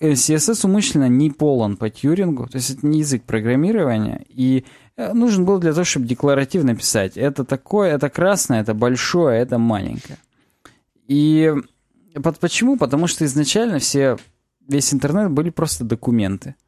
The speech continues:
Они б-, нам показывали структуру, а мы с помощью C S S просто говорили: «Этот документ красный, этот синий, этот зелёный», там, условно. Здесь б-, шрифт большой, здесь маленький. С тех пор изменилось очень многое в том смысле, что интернет —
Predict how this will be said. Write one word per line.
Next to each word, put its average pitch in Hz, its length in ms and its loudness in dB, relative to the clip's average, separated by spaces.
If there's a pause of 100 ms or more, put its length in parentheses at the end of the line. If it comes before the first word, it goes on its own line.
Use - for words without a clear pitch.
(360)
Они 131 220 0
б-, 131 120 -8 (140)
нам 123 360 0
показывали 113 580 -2
структуру, 202 640 -2
а 127 140 2
мы 196 380 0 (300)
с - 100 -20
помощью 151 380 0
C 151 160 2
S 156 160 0
S 214 120 0
просто 143 320 -2
говорили: 127 440 2
«Этот 127 200 -2
документ 135 420 0
красный, 175 420 0
этот 117 180 -4
синий, 139 380 0
этот 120 200 -4
зелёный», 113 460 -2
там, - 200 -14
условно. 117 420 -4
Здесь 117 220 -2
б-, 123 100 -8
шрифт 127 320 -2
большой, 127 360 -2
здесь 117 260 -4
маленький. - 480 -6 (580)
С - 80 -6
тех - 180 0
пор 247 200 2
изменилось 175 520 2
очень 165 200 -4
многое 180 420 0
в - 60 -14
том 135 160 0
смысле, 190 380 -2
что - 220 -2
интернет — 147 400 0